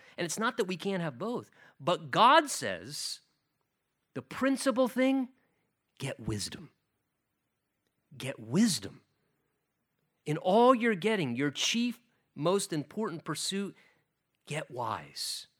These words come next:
Learn how to live wisely. If you want to add on to that education and everything, nothing wrong with that. Again, I'm not diminishing the value of that. But we want to have at the basis of who we are that we have wisdom. We know how to live well.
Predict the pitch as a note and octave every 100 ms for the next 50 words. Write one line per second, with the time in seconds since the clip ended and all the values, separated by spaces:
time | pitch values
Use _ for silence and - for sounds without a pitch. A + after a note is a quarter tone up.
0 | _ _ _ _ A2 B2+ E3 F#3 F3 D#3+
1 | D#3+ E3 D#3 B2 B2 C#3 B2 A2+ G#2 A#2+
2 | B2 A#2 - F2 - _ _ - B2+ D3
3 | A#3 A3 G3+ F3 F#3 F3 G#3+ A3+ G3+ G3
4 | G3+ F3+ F#3+ F#3+ E3 G3+ G#3 G3 F#3 F#3
5 | F#3 F#3 F#3+ F#3 A#3+ C#4+ G#3+ G#3 D4+ D#4+
6 | D3+ - F2 F2+ F3+ F3+ F#3+ - - -
7 | C#3 D#3 A3 A#3+ G#3 F3 C3+ D3 F#3 A3
8 | C3+ G2 E2+ E2+ - _ _ _ _ _
9 | - D#3 D3+ G3+ G#3+ G3 D#3+ E3+ D#3+ C3+
10 | G2 D3+ G#3 - D3 C#3+ D#3 D3 C#3 D3
11 | E3 B2 A#2+ - _ B2 C#3 B2 B2+ A2
12 | G#2 G2+ D3+ D3+ C3 A#2+ C3 B2+ A2 G#2+
13 | A2 D3 C3 G#2+ G#2 E2+